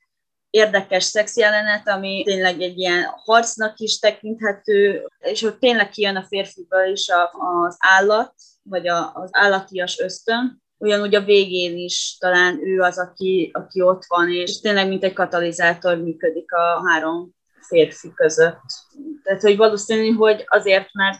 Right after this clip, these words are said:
ugye kamaszokról van szó, hogy te is említetted, és azért itt még nagyon érdekes, meg fontos szerepe van a nő és a férfi közötti kapcsolatnak, hogy hogyan és miként tudnak egymáshoz viszonyulni. Szerintem ez is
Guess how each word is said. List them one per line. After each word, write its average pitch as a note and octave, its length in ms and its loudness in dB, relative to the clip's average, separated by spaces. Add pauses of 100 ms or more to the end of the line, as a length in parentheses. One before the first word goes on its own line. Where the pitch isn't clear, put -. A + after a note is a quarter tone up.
ugye F#3+ 320 2
kamaszokról F3 640 -2
van F3+ 160 -2
szó, F#3 180 -6
hogy F3 140 0
te F#3 120 -2
is F3 160 -2
említetted, G3 720 -4
és G3 240 -2
azért G3 280 -2
itt - 140 -20
még G#3 140 -8
nagyon F#3 500 0 (680)
érdekes, F#3+ 540 0
meg G3 180 -12 (140)
fontos F#3 760 -4 (720)
szerepe F#3+ 520 0
van F#3 240 -2
a F#3 100 -4
nő G3 280 -4
és F#3 240 -2
a F#3+ 40 -10
férfi F#3 520 -2
közötti F#3 800 -4
kapcsolatnak, F#3 1080 -2
hogy F3+ 200 -4
hogyan F#3 380 2
és F3+ 340 -4
miként F3 440 -6
tudnak E3+ 340 -6
egymáshoz F3 600 -2
viszonyulni. G3 720 -6 (240)
Szerintem G3 360 -2
ez F#3 160 0
is F3+ 260 -4